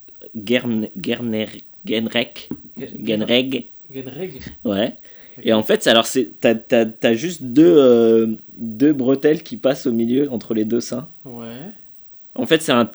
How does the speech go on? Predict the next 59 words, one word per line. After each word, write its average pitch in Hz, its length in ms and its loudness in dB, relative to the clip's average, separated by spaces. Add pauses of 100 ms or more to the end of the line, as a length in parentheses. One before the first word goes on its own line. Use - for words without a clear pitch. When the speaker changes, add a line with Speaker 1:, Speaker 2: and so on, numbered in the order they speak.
Speaker 1:
en 113 120 -2
fait, 160 160 -2
c'est 135 100 -2
comme 151 160 2
un, 127 220 2
un 113 100 0
maillot 117 260 4
de 123 60 -6
bain 131 240 0 (260)
à, 98 500 -6 (460)
comment, 98 300 -8 (100)
à, 95 100 -12
à 98 240 -6
une, 107 200 -2
une 135 200 2
pièce. - 480 2 (180)
Speaker 2:
Ouais. 127 240 -16 (100)
Speaker 1:
Mais 107 120 -2
sauf 160 200 0
qu'en 117 160 0
fait, - 220 -2
les 117 100 6
bretelles, 113 420 2
elles 113 140 2
passent 127 220 -2
entre 120 240 -6
les 113 80 0
seins, 127 200 -4
donc 104 180 -4
les 113 80 0
seins 135 180 -4
sont 131 180 -8
visibles. 117 320 -4
Speaker 2:
Oui, 143 140 -6
c'est 113 80 -20
vrai, 127 140 -16
d'accord. 123 360 -20 (540)
Je 117 60 -20
vois. 107 140 -20 (100)
Speaker 1:
Et 127 100 4
en 123 100 4
fait, 170 220 6
le 143 80 8
monokini 147 600 6
moderne, 135 520 4
ça 123 180 0
vient 139 160 2
de 135 60 0
l'expression 127 520 -2
faire 156 360 2
du 127 100 0
moni-, 120 360 2
monokini. 120 640 0 (100)
Et 107 80 0
faire 123 200 2
du 120 80 0
monokini, 117 520 0
c'est 107 160 -4
justement 117 500 -4